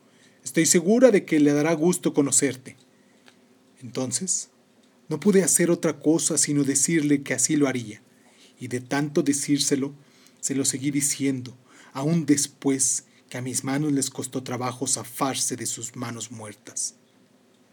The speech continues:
Todavía, antes me había dicho, "No vayas a pedirle nada,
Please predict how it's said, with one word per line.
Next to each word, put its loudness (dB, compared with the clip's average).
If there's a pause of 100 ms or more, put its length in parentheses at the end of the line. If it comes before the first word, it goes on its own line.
(640)
Todavía, 0 (800)
antes 0
me 0
había -2
dicho, -10 (680)
"No 6
vayas 6
a 2
pedirle 2
nada, -2